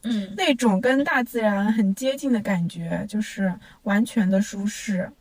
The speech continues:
Speaker 2: 那种身处旷野，无限接近自然，那种呼吸到自由的空气的感觉，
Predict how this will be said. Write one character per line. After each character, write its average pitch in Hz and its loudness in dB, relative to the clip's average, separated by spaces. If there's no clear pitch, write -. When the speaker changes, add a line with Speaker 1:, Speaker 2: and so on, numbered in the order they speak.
Speaker 2:
那 240 2
种 214 4
身 254 0
处 190 -6
旷 247 -2
野， 165 -4
无 202 6
限 233 6
接 226 2
近 226 6
自 220 0
然， 170 -4
那 214 4
种 196 0
呼 208 -2
吸 220 -4
到 202 -2
自 247 -2
由 175 2
的 196 -4
空 240 -2
气 - -8
的 202 0
感 180 -4
觉， - -14